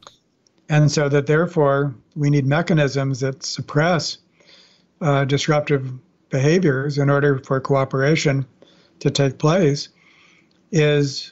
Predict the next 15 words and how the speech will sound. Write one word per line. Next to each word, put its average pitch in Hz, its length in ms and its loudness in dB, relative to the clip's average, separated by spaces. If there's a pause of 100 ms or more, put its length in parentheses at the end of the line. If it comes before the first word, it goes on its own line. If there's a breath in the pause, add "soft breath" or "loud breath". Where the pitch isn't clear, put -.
(160)
and 151 320 2
that 156 140 0
this 160 160 0
takes 151 260 0
place 156 340 0
at 156 120 -6
every 165 280 0
rung 160 240 0
of 147 120 -4
a 139 40 -6
multi-tier 143 680 -6 (1080)
hierarchy 151 680 -2
is 147 180 -4
enormously, 165 1040 0 (500 soft breath)
uh, 135 360 0